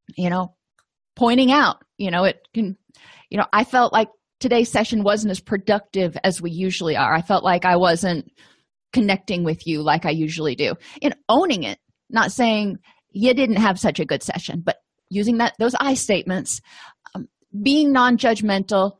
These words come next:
and accepting it is what it is. Sometimes you're not on your A game. And being patient with yourself and with others. For a lot of us, it's easy to be patient with other people, not so much with ourselves. We want it done yesterday.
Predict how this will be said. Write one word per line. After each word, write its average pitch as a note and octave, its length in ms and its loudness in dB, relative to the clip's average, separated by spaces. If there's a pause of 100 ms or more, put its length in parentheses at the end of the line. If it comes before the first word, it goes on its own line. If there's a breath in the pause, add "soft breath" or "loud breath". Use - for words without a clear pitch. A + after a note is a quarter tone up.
(200)
and G3+ 120 2
accepting A#3 520 -4
it F#3 140 -4
is G3+ 240 2
what F#3+ 140 2
it E3 80 -4
is. C#3+ 180 -6
Sometimes A3 540 -2
you're A3 100 -2
not G3 320 -2
on F3 140 -2
your E3+ 160 -6
A D#3+ 180 -4
game. C3 320 -8 (460 soft breath)
And B3+ 160 2
being D4 240 2
patient - 720 -6 (320)
with F#3+ 240 -2
yourself - 800 -2 (320)
and G#3 160 0
with G#3+ 160 -2
others. - 460 -2 (580 soft breath)
For G#3 120 4
a G#3 60 4
lot A#3+ 240 4
of C4+ 120 4
us, C4+ 160 2
it's - 160 -4
easy A3 260 -2
to A3+ 100 0
be A#3+ 120 -2
patient G#3+ 340 -4
with C4 100 -2
other D4 220 2
people, C4 540 0
not F#3+ 160 -4 (120)
so - 140 -4
much G#3+ 260 -4
with F#3+ 120 -6
ourselves. - 560 -4
We F3+ 120 -2
want F#3 200 -4
it - 100 -6
done F#3 460 0 (460)
yesterday. - 640 -4